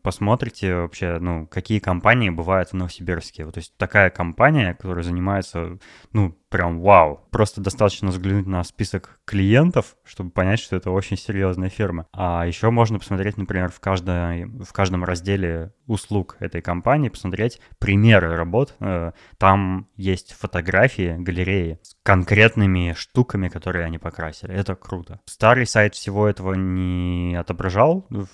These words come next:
ну, правильным образом, а новый вот прям заходишь, и сразу все понятно. И сразу понятно, как обратиться и зачем обращаться.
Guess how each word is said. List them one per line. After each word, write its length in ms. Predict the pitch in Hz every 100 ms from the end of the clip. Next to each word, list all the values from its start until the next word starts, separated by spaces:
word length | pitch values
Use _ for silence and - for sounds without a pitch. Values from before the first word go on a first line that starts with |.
| _
ну, 220 | 107 92 82 -
правильным 520 | 98 90 87 87 85
образом, 480 | 87 90 87 82 85 - -
а 140 | - 87
новый 720 | 98 95 95 113 101 127 110
вот 240 | 90 87
прям 180 | - 85
заходишь, 540 | 82 - 151 143 - -
и 360 | 98 90 85 92
сразу 400 | - - 104 107 104
все 140 | 92
понятно. 480 | - 92 85 - 117
И 60 | 98
сразу 380 | - 110 101 92
понятно, 360 | 90 98 98
как 240 | - 95 -
обратиться 540 | 92 85 - 131 -
и 140 | -
зачем 360 | 95 92 - 95
обращаться. 640 | 90 - - - 85 -